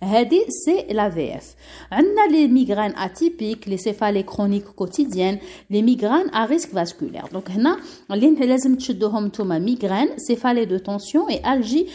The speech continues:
vasculaire de la face. هادو سي دي فام وهذا سي ان هوم. هادو، euh، ما يكونوا في لو كالم اي تو، هذا au contraire يكون agité.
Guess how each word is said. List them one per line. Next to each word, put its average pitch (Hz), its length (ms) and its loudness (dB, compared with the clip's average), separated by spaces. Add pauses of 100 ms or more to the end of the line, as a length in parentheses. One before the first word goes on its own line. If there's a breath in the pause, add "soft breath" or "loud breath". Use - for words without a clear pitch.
(140 loud breath)
vasculaire 269 500 0
de 202 80 2
la 147 160 0
face. - 300 -10 (220 loud breath)
هادو 269 300 0
سي 254 160 0
دي 185 160 0
فام 262 300 0 (120)
وهذا 269 380 0
سي 349 160 0
ان 165 320 -2
هوم. 247 120 0 (340 loud breath)
هادو، 294 420 4
euh، 196 260 2
ما 220 160 -2
يكونوا 202 520 0
في 233 160 -6
لو 220 80 0
كالم 220 380 0
اي 175 80 -4
تو، 359 260 -2
هذا 254 340 2 (120)
au 254 80 -2
contraire 277 460 -2
يكون 302 340 0
agité. - 460 -8